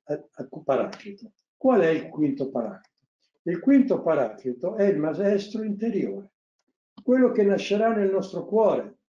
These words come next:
Dopo la Pentecoste nascerà un quinto paraclito nel nostro cuore,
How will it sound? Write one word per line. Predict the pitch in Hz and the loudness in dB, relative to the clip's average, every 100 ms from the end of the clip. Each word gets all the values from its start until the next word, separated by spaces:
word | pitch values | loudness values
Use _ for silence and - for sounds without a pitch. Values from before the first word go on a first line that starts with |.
| _ | _
Dopo | 123 113 185 180 147 | -8 0 2 2 0
la | 131 | -4
Pentecoste | 131 156 196 - 226 220 - 240 | -4 -6 -4 -2 0 0 0 -2
nascerà | 208 180 180 185 190 196 190 | -4 -6 -4 -2 -2 -6 -10
un | 165 160 | -12 -10
quinto | - 233 226 208 202 | -2 0 2 0 0
paraclito | 190 170 143 139 151 143 151 | 2 2 2 0 -4 -2 0
nel | 139 | 0
nostro | 139 135 - 135 | -2 -4 -6 -4
cuore, | 139 123 117 127 | 0 0 0 -8